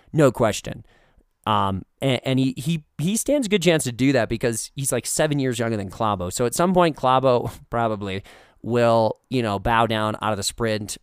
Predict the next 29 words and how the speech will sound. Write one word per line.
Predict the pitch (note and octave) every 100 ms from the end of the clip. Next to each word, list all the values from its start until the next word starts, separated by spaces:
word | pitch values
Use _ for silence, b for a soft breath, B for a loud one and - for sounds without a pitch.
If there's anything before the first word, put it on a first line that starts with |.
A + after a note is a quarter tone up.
| -
realms, | G#2+ F#2+ F2+ F2 -
and, | A2 G#2+ G2 F#2+ b b b b
you |
know, | G#2
Unger's | A#2+ B2+ A#2+ A2
gonna | G#2
be | G2+
there | G2+ G2+ F2+ - b b b - - -
as | F#2+
well. | G2+ F2+ -
Tarantev | C3+ C#3+ D3 D#3 C3 A2+
of | G#2+
Russia | A2 A#2+ A#2 A2+
obviously | A2 G#2 G#2 - A2+ G#2 F#2 _ -
has | A#2 A#2+
the | -
potential | A#2 A#2+ G#2+ G#2+
to | -
do | - A2
that | G2
as | G2
well, | G2+
especially | - A#2 A#2+
in | G2
the |
classic | - G#2+ G2 G2 F#2
sprint. | - G#2 F#2+ -
But | F#2+ - b b b b b b -
yeah, | A2+